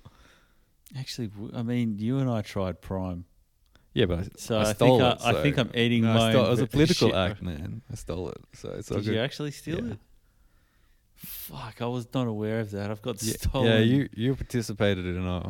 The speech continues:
Speaker 2: what the fuck, a
Speaker 1: liquid
Speaker 2: crime.
Speaker 1: inside my body.
Speaker 2: <laughs> That's
Speaker 1: Fuck, I'm
Speaker 2: it.
Speaker 1: in trouble. I'm in trouble
Speaker 2: That's
Speaker 1: now.
Speaker 2: the Prime being metabolized. It's like, the
Speaker 1: It's
Speaker 2: judge
Speaker 1: like,
Speaker 2: is like,
Speaker 1: Come in
Speaker 2: "Shh,
Speaker 1: for a
Speaker 2: shh, shh."
Speaker 1: piss test.
Speaker 2: <laughs> Yeah,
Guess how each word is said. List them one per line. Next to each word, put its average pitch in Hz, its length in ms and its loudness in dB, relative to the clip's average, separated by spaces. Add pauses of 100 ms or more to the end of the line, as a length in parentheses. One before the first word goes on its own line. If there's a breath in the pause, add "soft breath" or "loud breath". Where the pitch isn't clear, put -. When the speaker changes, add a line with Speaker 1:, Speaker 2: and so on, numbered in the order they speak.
(140)
Speaker 2:
what 95 140 -6
the 92 100 -2
fuck, - 220 -4
a - 20 -2
Speaker 1:
liquid 131 300 2
Speaker 2:
crime. 110 200 6
Speaker 1:
inside 113 280 4
my 107 120 2
body. 110 560 2
Speaker 2:
<laughs> - 80 -20
That's 151 600 0
Speaker 1:
Fuck, - 40 -8
I'm 107 60 0
Speaker 2:
it. 107 140 0
Speaker 1:
in 104 60 -4
trouble. 101 440 -4 (100)
I'm 120 140 2
in 107 100 -2
trouble 104 360 -2
Speaker 2:
That's 135 160 6
Speaker 1:
now. 131 40 0
Speaker 2:
the 98 60 -2
Prime 131 340 4
being 127 280 4
metabolized. 123 920 6 (220)
It's 117 200 -12
like, 104 220 -2 (340 loud breath)
the 123 100 2
Speaker 1:
It's 117 100 4
Speaker 2:
judge 127 80 8
Speaker 1:
like, 120 180 10
Speaker 2:
is 113 60 0
like, 113 120 6
Speaker 1:
Come 151 200 10
in 151 80 8
Speaker 2:
"Shh, - 60 2
Speaker 1:
for 139 100 8
a 123 60 6
Speaker 2:
shh, - 80 -2
shh." - 40 8
Speaker 1:
piss 139 240 6
test. - 580 4
Speaker 2:
<laughs> 101 60 -8
Yeah, 120 180 4